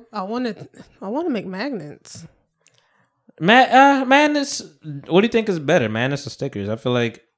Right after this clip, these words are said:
Speaker 2: magnets, you know, stickers you put on your laptop that you
Speaker 1: Yeah,
Speaker 2: have with
Speaker 1: yeah,
Speaker 2: you all
Speaker 1: yeah.
Speaker 2: the time.
Speaker 1: Hmm.
Speaker 2: You know, if,
Speaker 1: Right.
Speaker 2: you know, everybody doesn't have a refrigerator.
Speaker 1: I want something to put on my car,
Speaker 2: <laughs>
Speaker 1: on the back of my car.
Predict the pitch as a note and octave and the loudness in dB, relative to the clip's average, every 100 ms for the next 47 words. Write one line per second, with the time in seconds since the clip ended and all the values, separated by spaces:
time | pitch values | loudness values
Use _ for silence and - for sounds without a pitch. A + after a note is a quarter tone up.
0 | - A2+ B2 B2 A#2+ A2 - - - - | -10 -2 0 0 -4 -8 -12 -18 -20 -14
1 | A2 A2+ G#2+ G#2+ - G#3+ E3 C#3+ C3 D3+ | -10 -6 -4 -4 -2 0 2 2 2 0
2 | D3 B2 A2 A2 B2+ B2+ - B2 A#2+ - | 0 2 0 -2 0 -2 -2 -2 -2 -6
3 | - - - - - C3 - F4 - B2+ | -20 -20 -12 -2 4 6 6 4 4 6
4 | B2+ A#2+ B2+ A#2+ A#2+ A#2+ B2 - - _ | 4 4 0 2 0 -2 -6 -12 -20 _
5 | C#4+ C#4+ C#4 - - _ A#2+ A#2+ A2+ G2+ | -10 -10 -10 -16 -20 _ -4 0 0 -2
6 | F#2+ - - B2 A#2 C#3 E3 D3 C3 D3+ | -8 -14 -6 -2 2 2 4 4 4 4
7 | B2+ C#3 B2 A2+ G#2+ G2+ - - F4 A4 | 2 0 0 0 0 -6 -10 -4 -2 -2
8 | G4+ D#4 D#4 C#4 B3+ C4 E4 G#3 G#3 F#3 | 2 4 4 2 6 6 6 4 2 0
9 | - A3 A#3 A#3+ B3 A#3+ B3 A3 - | -4 -4 -2 -2 -4 -4 -2 -4 -6